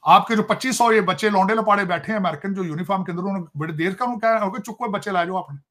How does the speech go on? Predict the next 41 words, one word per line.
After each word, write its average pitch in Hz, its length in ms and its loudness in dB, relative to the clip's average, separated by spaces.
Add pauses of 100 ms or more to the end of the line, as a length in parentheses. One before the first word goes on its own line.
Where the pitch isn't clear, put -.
(460)
तो 139 80 -10
कह 247 180 0
दिया 285 220 -4
अमेरिकनों 208 360 -2
को, 185 360 -6
बड़ी 165 120 -4
दफा 180 220 -6
कहोगे, 220 240 -6
"निकलो 214 300 -4
यहाँ 196 140 -8
से, - 200 -20 (340)
इराक 135 240 -2
से।" - 120 -18 (1000)
क्योंकि 214 220 -2
जितनी 208 400 -2
इस 269 200 0
वक्त 240 260 -2
इराकी 185 440 0
रजीम 147 380 -4
है 180 220 0
वहां 151 180 -4
पे, 160 120 -8
सारी 175 280 0
शिया 208 280 0
है, 233 180 -4 (220)
सारे 254 480 2 (200)
पॉलिटिकल 208 440 -2
असाइली 165 380 -4
थे 151 140 -10
ईरान 107 220 -8
के - 140 -20
अंदर, - 160 -20 (200)
वो 165 80 -2
सारे 165 240 -2
आके 147 460 -4
इस 139 140 -16
वक्त 143 120 -14
गवर्नमेंट 147 360 -8
उनके 175 180 -10
पास - 320 -20
है। - 100 -20